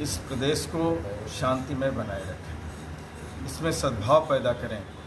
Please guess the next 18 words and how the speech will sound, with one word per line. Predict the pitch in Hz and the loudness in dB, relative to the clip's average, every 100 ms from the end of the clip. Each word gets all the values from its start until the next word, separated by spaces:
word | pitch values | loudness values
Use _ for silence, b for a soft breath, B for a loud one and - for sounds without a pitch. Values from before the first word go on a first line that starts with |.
| - - - 117 | -14 -14 -10 -4
जहाँ | 127 139 | -2 0
कहीं | 143 139 139 | 2 4 2
कोई | 139 135 135 135 | 2 0 0 -4
बिखराव | - - 143 143 | -2 6 8 10
आए | 127 131 | 8 6
हैं | 110 110 - - - - - 147 | 2 -4 -6 -10 -12 -12 -12 -8
उन | 156 | -4
बिखरावों | 147 - 147 160 165 | -2 6 6 8 4
को | 165 170 - - - | 0 -2 -4 -6 -4
एकजुट | 143 113 147 151 | -2 0 -2 -2
करें | 120 113 | -4 -4
फिर | - - | -4 -8
से। | - - - - - - - - - - 180 | -8 -8 -8 -8 -10 -12 -10 -10 -10 -2 2
ये | 185 | 4
नौजवानों | 143 147 170 175 180 185 | 6 8 8 8 6 4
की | 180 165 - - | 0 -4 -6 -8
सबसे | 175 - 208 | -8 -4 -2
ज़्यादा | 143 147 160 | 2 4 6